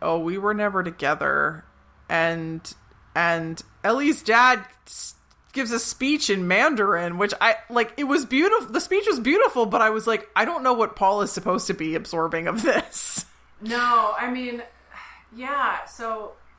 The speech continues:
Speaker 2: he says, "Ellie seems really sad," and Paul, you kinda get the sense, has done his own soul searching and is like, "You don't really see what's going on with Ellie. Like, you don't really see her." And then, yeah,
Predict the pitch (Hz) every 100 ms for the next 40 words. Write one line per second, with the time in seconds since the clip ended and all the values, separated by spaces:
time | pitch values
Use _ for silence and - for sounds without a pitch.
0 | - 190 233 233 220 214 202 - 196 208
1 | 208 214 - 196 185 180 170 170 - -
2 | 170 175 143 139 - 156 165 _ - 170
3 | 170 175 175 175 175 _ - _ 190 208
4 | - 190 185 180 175 170 175 170 170 -
5 | 165 156 - 175 170 185 160 156 160 160
6 | 160 170 - 151 - 143 139 139 143 147
7 | 135 160 160 185 190 185 165 160 156 -
8 | - 160 156 - - 151 160 - 156 143
9 | 143 143 143 143 - 131 139 139 131 127
10 | 147 165 151 135 147 151 - 156 151 151
11 | 131 135 127 - 156 160 156 160 196 151